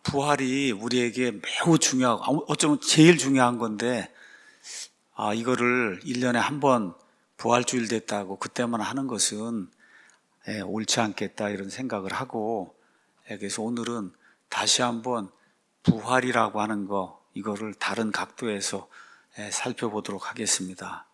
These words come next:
특별히 하나님의 말씀이 얼마나, 얼마나 오묘하고 아름다운가,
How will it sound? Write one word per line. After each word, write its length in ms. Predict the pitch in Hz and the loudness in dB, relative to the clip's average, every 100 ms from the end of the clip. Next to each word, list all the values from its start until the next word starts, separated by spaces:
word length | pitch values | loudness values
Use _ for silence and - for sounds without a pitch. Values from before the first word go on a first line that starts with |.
| - | -16
특별히 580 | 120 - 123 120 104 - _ - - - - | -14 -4 -2 -2 -6 -10 _ -20 -20 -20 -8
하나님의 460 | - 135 139 143 | 0 2 4 2
말씀이 480 | 135 117 - 135 127 | 2 2 2 2 0
얼마나, 720 | 104 117 120 120 127 101 - - _ _ - | -2 -2 -2 0 2 0 -2 -18 _ _ -8
얼마나 540 | 110 135 143 143 143 | -4 -2 2 2 2
오묘하고 1080 | 139 143 131 143 143 139 123 120 110 127 123 - - - | 0 -2 -4 0 0 2 2 0 -2 -4 -4 -8 -20 -10
아름다운가, 1200 | 107 113 117 107 101 101 95 95 95 107 92 | -6 -2 0 2 2 0 -6 -8 -6 -6 -6